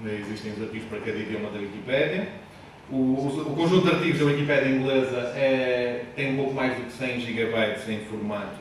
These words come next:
não comprimido. Se incluirmos o historial completo, isso aí passa aqueles quase cinco, cinco ponto seis terabytes. Inclui quase toda a informação, porque infelizmente não inclui a informação dos artigos apagados.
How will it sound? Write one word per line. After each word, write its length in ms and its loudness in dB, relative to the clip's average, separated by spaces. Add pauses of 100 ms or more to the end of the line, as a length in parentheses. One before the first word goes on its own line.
não 220 -8
comprimido. 760 -4 (500)
Se 240 0
incluirmos 320 6
o 40 0
historial 420 4
completo, 500 2 (600)
isso 180 -8
aí 160 0
passa 640 -4
aqueles 540 -10 (200)
quase 280 -4 (200)
cinco, 360 -8 (420)
cinco 200 -8
ponto 160 -2
seis 280 0 (420)
terabytes. 600 2 (760)
Inclui 260 4
quase 400 8
toda 160 2
a 20 2
informação, 440 0
porque 160 -4
infelizmente 460 -2
não 120 0
inclui 260 0
a 40 -2
informação 480 0
dos 100 -2
artigos 260 -4
apagados. 540 -6